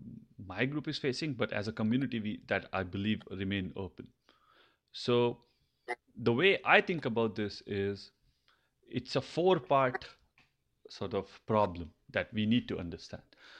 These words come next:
So let's, let's use a, as a running example of what I believe needs to happen. So I always use, uh, this example of, uh, learning from YouTube videos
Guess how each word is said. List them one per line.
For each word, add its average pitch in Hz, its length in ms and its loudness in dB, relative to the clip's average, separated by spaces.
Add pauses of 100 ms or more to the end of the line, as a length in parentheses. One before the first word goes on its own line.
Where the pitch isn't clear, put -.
(160)
So 147 120 2
let's, 214 520 0
let's 160 280 0
use 170 280 0
a, 151 480 2 (880)
as 131 140 2
a 135 100 8
running 147 300 6
example 92 680 0
of 98 200 -6
what 101 220 0
I 101 100 2
believe 98 480 -4
needs 98 240 -4
to - 140 -10
happen. - 360 -10 (220)
So - 160 -2
I 143 160 2
always 185 420 0
use, 156 320 -4
uh, 151 200 0 (280)
this 123 220 -6
example 123 880 -2
of, 107 400 0
uh, 104 300 0 (2250)
learning 143 580 6
from 127 280 2
YouTube 127 440 2
videos 92 640 -4